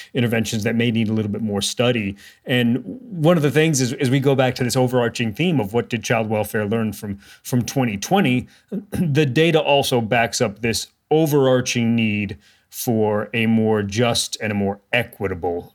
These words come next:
child welfare system. And, and, and some of your stories of a family listening, maybe taking the advice of a doctor or a clinician over something from child welfare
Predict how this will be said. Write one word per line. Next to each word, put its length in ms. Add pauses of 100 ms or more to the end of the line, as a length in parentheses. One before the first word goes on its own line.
child 280
welfare 380
system. 480
And, 200 (380)
and, 380
and 320 (320)
some 280
of 80
your 200
stories 680
of 640 (120)
a 80
family 800 (320)
listening, 920
maybe 360
taking 420
the 140
advice 680
of 260
a 200
doctor 640
or 280
a 140
clinician 880 (480)
over 320
something 580
from 320
child 400
welfare 580